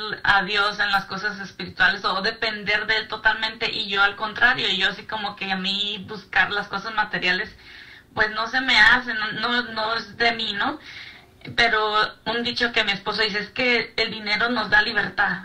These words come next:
el dinero nos da libertad, nos da comodidades, y pues sí, es verdad, es verdad, es, es cierto, pero sí nuestra dependencia y todo, pues Dios nos los da. Lo malo es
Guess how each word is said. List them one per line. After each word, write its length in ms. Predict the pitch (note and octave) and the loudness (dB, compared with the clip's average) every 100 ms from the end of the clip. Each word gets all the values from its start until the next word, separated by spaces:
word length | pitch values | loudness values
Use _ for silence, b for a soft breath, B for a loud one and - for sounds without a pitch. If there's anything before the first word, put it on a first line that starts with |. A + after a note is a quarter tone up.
| - | -6
el 80 | F#3+ | -4
dinero 340 | G3+ G3 A3 | 0 2 2
nos 200 | A3+ G3+ | 0 0
da 100 | F#3+ | 2
libertad, 580 | G3+ G#3+ G3 - G3 G#3 | 2 2 0 4 4 4
nos 220 | G3 F#3+ | 2 -6
da 200 | F3+ F#3+ | 0 0
comodidades, 720 | F#3 G#3 G3+ F#3 F#3 F#3+ G3 | 0 -2 -2 2 4 4 4
y 60 | G#2+ | -4
pues 220 | - G3 | -2 -2
sí, 300 | - E4 - - B B B B B - | 0 -4 -6 -18 B B B B B -4
es 180 | G3 | -2
verdad, 400 | G#3 A3 A3+ D#4 D#4 - - _ - | 0 2 4 4 2 -8 -10 _ -6
es 220 | G3 G3+ | -6 0
verdad, 420 | G3+ F#3+ F#3 F#3+ | 0 4 6 6
es, 240 | G3 F#3+ - | 2 -6 -4
es 200 | - G3 | -4 -2
cierto, 460 | G#3+ A3+ A3+ G#3+ G3 | 0 0 2 -2 0
pero 260 | G3 F#3+ | 2 2
sí 640 | F#3 G3+ G3+ G3+ G3 F#3+ - _ - | -2 -4 -2 -2 -4 -8 -16 _ -8
nuestra 400 | G3+ G#3 - G3+ | -2 -2 2 2
dependencia 760 | G3+ G3 F3+ A3+ B3 C4 B3 | 4 2 4 4 4 4 4
y 340 | A#3 G#3 G3 - - | 4 0 -4 -10 -6
todo, 400 | F#3+ G#3 A3 - | -4 -2 -2 -2
pues 240 | G3 F#3 | -2 -2
Dios 220 | G3+ A3 | -2 -2
nos 180 | A#3+ A#3 | -2 -2
los 160 | G3+ F#3 | -2 2
da. 240 | G#3 F#3 - B B B B | 2 2 -6 B B B B
Lo 140 | G#3+ | -4
malo 380 | G#3 F#3+ G3 G#3 | 2 4 4 4
es 400 | G#3+ A#3 B3 - | 2 0 -2 -10